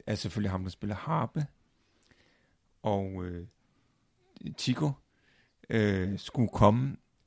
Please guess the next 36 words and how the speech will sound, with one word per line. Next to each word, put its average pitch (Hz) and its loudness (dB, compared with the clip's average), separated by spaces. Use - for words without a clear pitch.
efter - -2
sigende 117 2
af, 107 -2
at 101 -8
han 92 -6
var 101 2
ret, 104 2
øh, 92 4
dameglad, 113 6
en 104 -2
skørtejæger, 113 4
så - -8
han 120 0
var 123 0
altså - -4
en 101 -2
chicken 151 -2
chaser. 135 2
Dengang 110 4
kan 110 0
man 98 0
også - -4
kvinder 98 -4
for, 113 -14
for - -10
chicken, 98 -8
eller 92 -8
chick, - -4
ligesom 95 -4
vi, 92 -4
hvad 107 2
kan 104 -4
det 101 -2
sige, 104 -2
chick, - -2
ikke? 123 -2